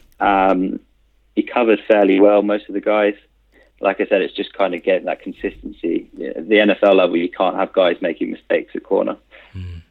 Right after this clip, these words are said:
Speaker 2: And at number, I'm gonna stop doing that now. Number six, Calvin,
Speaker 1: <laughs>
Speaker 2: Calvin Throckmorton, offensive line,
Speaker 1: Yeah.
Speaker 2: Oregon, your lot, and, uh,
Speaker 1: I had to stick one in there.
Speaker 2: You had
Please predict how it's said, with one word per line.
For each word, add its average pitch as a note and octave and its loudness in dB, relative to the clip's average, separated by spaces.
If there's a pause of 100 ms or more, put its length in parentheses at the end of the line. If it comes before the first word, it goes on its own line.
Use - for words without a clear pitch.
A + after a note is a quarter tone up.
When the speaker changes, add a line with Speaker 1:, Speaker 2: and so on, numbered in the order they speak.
(800)
Speaker 2:
And F3 2
at A#2+ 0
number, A#3+ -2
I'm G2+ -12
gonna F2 -16
stop - -12
doing E2+ -16
that E2+ -16
now. F#2+ -14
Number F3 2
six, - -4
Calvin, F#3 0 (120)
Speaker 1:
<laughs> - -16
Speaker 2:
Calvin F#3 4
Throckmorton, D3 0 (220)
offensive C3 -2
line, A2+ 4
Speaker 1:
Yeah. - -2 (320)
Speaker 2:
Oregon, B2+ 6
your B2 0
lot, G2+ -4
and, G2+ -6
uh, G2+ 0
Speaker 1:
I G2+ 4
had G#2+ 0
to G#2+ 4 (140)
stick F#2+ 2
one F#2 4
in F2 0
there. F2 2 (100)
Speaker 2:
You D#3+ 6
had D#3+ 6